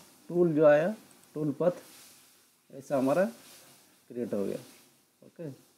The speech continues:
ये था हमारा ramp angle है। अगर इसको हम, ये बहुत ज़्यादा है one degree में, हम इसको कम करना बोलते हैं, इसको हम control करना पड़ता है। ऑन यहाँ पे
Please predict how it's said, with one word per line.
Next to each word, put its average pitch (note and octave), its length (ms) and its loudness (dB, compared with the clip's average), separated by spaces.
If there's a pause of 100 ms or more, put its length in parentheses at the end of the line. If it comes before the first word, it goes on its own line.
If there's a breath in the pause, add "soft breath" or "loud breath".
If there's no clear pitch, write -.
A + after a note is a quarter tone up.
(1120)
ये D#3+ 140 0
था E3 120 2
हमारा E3+ 260 6
ramp D3+ 440 2
angle D3+ 340 6
है। G2 140 0 (720 soft breath)
अगर F3+ 220 8
इसको F#3+ 320 6
हम, F3+ 240 8
ये F3 180 8
बहुत D#3+ 280 6
ज़्यादा D3+ 380 6
है D#3 280 4 (120)
one D3+ 200 2
degree C#3+ 220 6
में, C3 200 2 (560 soft breath)
हम C3 140 -12
इसको E3 200 -4
कम D#3+ 280 -2
करना D#3+ 240 6
बोलते C#3+ 200 4
हैं, F3 80 4
इसको - 260 -4 (1600)
हम C#3 120 -10
control C3+ 400 2
करना B2 240 4
पड़ता A2+ 200 -2
है। C3+ 80 4
ऑन C3+ 420 2 (1800 soft breath)
यहाँ C3 260 -4
पे C#3+ 140 0